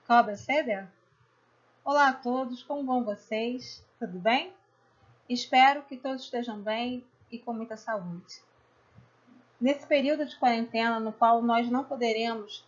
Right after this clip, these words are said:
estarmos em sala de aula, estaremos fazendo esse vídeo gravado para conti-, darmos continuidade às nossas aulas de hebraico. Qualquer dúvida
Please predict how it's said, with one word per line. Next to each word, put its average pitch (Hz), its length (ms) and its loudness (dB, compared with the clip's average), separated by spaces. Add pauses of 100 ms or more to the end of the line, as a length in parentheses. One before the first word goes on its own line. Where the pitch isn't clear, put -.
estarmos 220 800 -2
em 214 100 -4
sala 196 320 -2
de 190 140 -4
aula, 214 440 2 (840)
estaremos 247 480 2
fazendo 240 320 0
esse 247 260 -6
vídeo 247 480 -4 (880)
gravado 220 800 4 (1120)
para 254 320 6
conti-, 285 400 -8
darmos 294 400 2
continuidade 254 1120 0 (260)
às 247 140 0
nossas 247 320 -4
aulas 233 260 0
de 262 60 -8
hebraico. - 420 -8 (460)
Qualquer 277 400 2
dúvida 226 680 -4